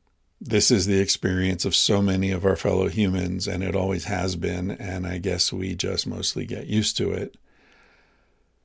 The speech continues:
Anyway, I wrote a song about it, and, uh, if you like it, feel free to share it on your podcast. I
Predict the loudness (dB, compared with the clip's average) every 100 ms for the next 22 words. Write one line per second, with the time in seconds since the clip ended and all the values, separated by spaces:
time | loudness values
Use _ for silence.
0 | _ _ _ _ 0 4 6 6 6 4
1 | 4 4 6 8 8 8 6 6 6 4
2 | 4 0 -2 0 0 0 -2 -2 -4 -6
3 | -8 -6 -6 -6 -8 -12 -10 -8 -6 -6
4 | -6 -6 -6 -8 -6 -6 -4 -4 -4 -4
5 | -4 -6 -8 -8 -8 -8 -10 -10 -10 -10
6 | _ -20 -20 _ 2 4 2